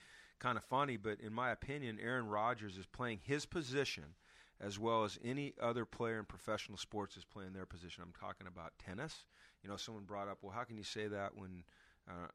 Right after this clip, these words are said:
Roger Federer or whoever the great tennis player, how can you say that about Aaron, about Aaron Rodgers?" I said, "Because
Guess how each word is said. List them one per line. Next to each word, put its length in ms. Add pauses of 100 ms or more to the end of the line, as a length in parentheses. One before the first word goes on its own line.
(140)
Roger 280
Federer 420
or 40
whoever 260
the 80
great 240
tennis 220
player, 140
how 80
can 100
you 60
say 200
that 120
about 120
Aaron, 200 (140)
about 220
Aaron 200
Rodgers?" 320
I 40
said, 140
"Because 300